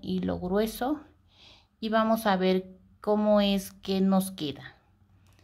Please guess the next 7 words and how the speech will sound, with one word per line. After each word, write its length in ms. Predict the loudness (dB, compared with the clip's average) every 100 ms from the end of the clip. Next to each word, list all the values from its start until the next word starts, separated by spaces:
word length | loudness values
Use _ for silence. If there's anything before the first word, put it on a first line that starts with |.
| _
Vamos 520 | 4 6 6 4 4 2
a 140 | 2 2
empezar 920 | -2 -2 -2 -2 0 0 2 0 -4 -10 -4
con 300 | 0 2 2
un 260 | 2 0
punto 540 | -2 -2 0 0 -2 -4
deslizado. 920 | 0 0 0 -4 -4 -4 -4 -6 -8